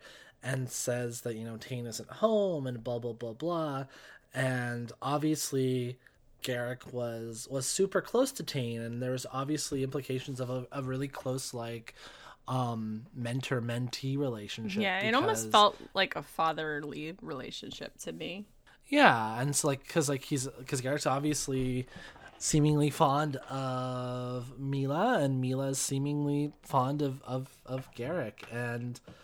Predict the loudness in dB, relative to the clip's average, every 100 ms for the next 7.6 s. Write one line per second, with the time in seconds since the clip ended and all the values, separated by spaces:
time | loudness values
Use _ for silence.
0 | -20 _ _ -2 4 6 6 6 6 4
1 | 4 4 4 4 2 0 -6 -18 -20 -18
2 | -4 -2 -2 0 2 2 0 2 4 4
3 | 2 0 0 2 2 2 4 2 2 0
4 | 0 0 4 10 12 10 6 8 8 6
5 | 0 2 2 2 -2 -2 -2 -4 -4 -4
6 | -4 -6 -4 -2 0 -2 -4 -6 -4 -8
7 | -10 -12 -12 -14 -14 -12